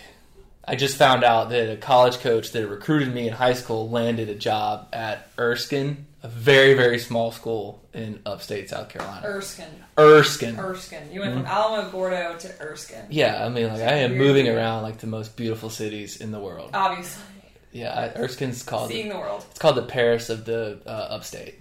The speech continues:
Speaker 2: Oh, okay. Obviously. It's
Speaker 1: Yeah.
Speaker 2: on my bucket list.
Speaker 1: <laughs> Um, so I go there.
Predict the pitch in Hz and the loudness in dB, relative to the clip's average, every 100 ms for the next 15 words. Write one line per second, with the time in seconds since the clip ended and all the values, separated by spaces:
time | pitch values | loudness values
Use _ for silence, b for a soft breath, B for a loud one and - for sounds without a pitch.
0 | - 208 180 - - 185 165 - - 214 | -8 -8 -8 -12 -12 -12 -14 -18 -16 -14
1 | - - - 220 - - 220 226 202 180 | -14 -18 -18 -18 -20 -16 -10 -6 -4 -6
2 | 175 - - - 208 - - - 202 196 | -10 -12 -12 -14 -14 -16 -6 0 2 0
3 | - - B B B B 139 139 131 123 | -2 -8 B B B B 6 8 6 4
4 | 120 127 123 143 160 135 123 117 117 | 0 2 4 6 8 8 6 4 2